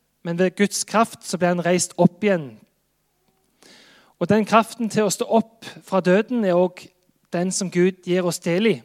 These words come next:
Både i forhold til det å få et evig liv, men også i forhold til det at ingenting i dette livet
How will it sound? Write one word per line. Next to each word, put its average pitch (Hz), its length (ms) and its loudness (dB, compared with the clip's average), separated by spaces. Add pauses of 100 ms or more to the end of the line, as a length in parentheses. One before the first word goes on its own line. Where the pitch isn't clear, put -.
(720)
Både 190 200 4
i 208 60 2
forhold 196 200 4
til 196 100 0
det 208 120 2
å 185 100 -2
få 190 200 2
et 185 100 -10
evig 180 220 2
liv, 220 280 0 (440)
men 180 120 -4
også 185 160 2
i 190 80 -4
forhold 175 200 0
til 180 120 -2
det 185 120 2
at - 240 -4
ingenting 202 520 -4
i 190 60 -4
dette 175 320 -2
livet 190 460 2